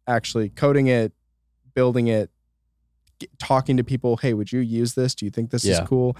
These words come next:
Speaker 2: Yeah.
Speaker 1: We have a unique opportunity at, at Unchained. I can go to our developers, Buck and Sasha,
Speaker 2: Yeah.
Speaker 1: uh, and say, like, "Hey guys, is this cool? Is this right? Is this accurate?
Speaker 2: Yeah.
Speaker 1: Would you use this? Like, is this kind of interesting?" Um, if a new engineer joins the Unchained team and they're maybe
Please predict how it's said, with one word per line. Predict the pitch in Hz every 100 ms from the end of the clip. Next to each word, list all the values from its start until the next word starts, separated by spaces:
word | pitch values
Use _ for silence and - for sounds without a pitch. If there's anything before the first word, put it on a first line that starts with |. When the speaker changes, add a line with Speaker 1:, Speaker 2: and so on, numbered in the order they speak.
| -
Speaker 2:
Yeah. | 98 87
Speaker 1:
We | 127
have | 131
a | 123
unique | 123 123 120
opportunity | 117 127 160 160 147 135
at, | 117 -
at | 110 104
Unchained. | 110 113 175 175
I | 123
can | 113
go | 117
to | 113
our | 107
developers, | 110 131 143 135 127 120
Buck | 110 127 123 113
and | 107
Sasha, | - 120 117 - 113
Speaker 2:
Yeah. | 90 82 85 - - -
Speaker 1:
uh, | 117 107
and | 104
say, | 101 107
like, | 101
"Hey | - 120
guys, | 117 104 101 107 - _ -
is | 113
this | 214
cool? | - 127 170 254 _ _ -
Is | 120
this | 131 -
right? | 107 117 143 _ _ _
Is | 123 113
this | 107
accurate? | 104 110 147 147 139
Speaker 2:
Yeah. | 95
Speaker 1:
Would | -
you | 117
use | 110 117 131
this? | 160 175 - -
Like, | 95 107
is | 107 110
this | 107
kind | - 113
of | 107
interesting?" | 110 123 135 175 175 - _ _ _
Um, | 120 113 107 104 - -
if | 120
a |
new | 117 120
engineer | 120 120 117 113 117
joins | 117 113 113
the | 113
Unchained | 107 104 113 117 113
team | 135 131 135
and | 123 101 107 107
they're |
maybe | 104 107 110 104